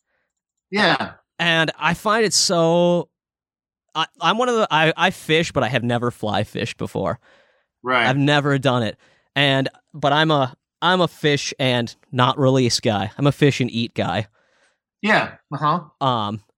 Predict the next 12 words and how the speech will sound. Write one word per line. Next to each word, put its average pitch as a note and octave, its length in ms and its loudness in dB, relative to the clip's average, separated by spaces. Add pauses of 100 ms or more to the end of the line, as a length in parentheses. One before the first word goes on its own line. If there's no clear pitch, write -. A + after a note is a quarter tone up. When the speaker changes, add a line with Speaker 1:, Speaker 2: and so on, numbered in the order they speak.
(120)
Speaker 2:
and E3+ 160 2
you B3 120 2
mostly A#3 360 0
do, D3+ 100 -2
like, B2+ 220 0 (140)
you C3+ 160 -4
do, C#3+ 180 0
like, A#2+ 280 2
uh, A2 260 0
catch A#2 260 -2
and A2 100 -2
release G#2+ 440 -4